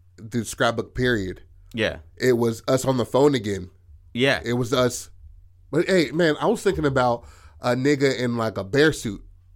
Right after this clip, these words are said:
Speaker 2: He was like, "But, like, what if, like, if it's a suit that looks like a bear with straw in it?"
Speaker 1: Yeah.
Speaker 2: And then, like, we're still building it the same way, but it's like, I, I would, I would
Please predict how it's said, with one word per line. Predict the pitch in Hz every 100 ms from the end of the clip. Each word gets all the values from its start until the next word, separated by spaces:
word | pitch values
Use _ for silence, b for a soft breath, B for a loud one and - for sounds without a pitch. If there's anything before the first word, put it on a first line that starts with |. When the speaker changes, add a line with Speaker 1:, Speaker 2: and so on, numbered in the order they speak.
| -
Speaker 2:
He | 120
was | 113
like, | 95 85 90 -
"But, | 123 117
like, | 117 - - b b -
what | 135 170
if, | 175
like, | 165 127 - - - -
if | 147 143
it's | 139
a | 131
suit | - 156
that | 135
looks | 127 135
like | 127
a | 113
bear | 123
with | 110 92
straw | - 143 139 120
in | 87
it?" | - - - - - -
Speaker 1:
Yeah. | 185 147 139 95 -
Speaker 2:
And | 139 139
then, | 139 127
like, | 131 131
we're | 165 156
still | 165 - 214
building | 143 147 165 151
it | 131
the | 117
same | 135 120 110
way, | 127 139
but | 127 113
it's | 110 101
like, | 113 101 - B B - -
I, | 120 - -
I | 120
would, | 127 127 120
I | - 123
would | 120 120